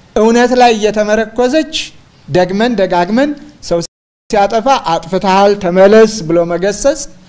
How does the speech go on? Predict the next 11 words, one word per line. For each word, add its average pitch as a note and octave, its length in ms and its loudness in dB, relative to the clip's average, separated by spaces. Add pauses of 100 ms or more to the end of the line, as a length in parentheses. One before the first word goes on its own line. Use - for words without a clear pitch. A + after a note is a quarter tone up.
(320)
ሲሰራ C#4 600 0 (160)
ደግሞ E3+ 300 -4 (400)
በጎ F#3 360 0 (100)
ነገር G#3+ 300 0
ሲያደርግ G3 520 0 (420)
ማመስገን፣ G#3 800 0 (340)
ማቅረብ C4+ 540 -2 (600)
የቤተ B3 300 -2
ክርስቲያን G#3+ 400 -6
ስራ G3+ 260 -6
መሆኑን F#3+ 440 -4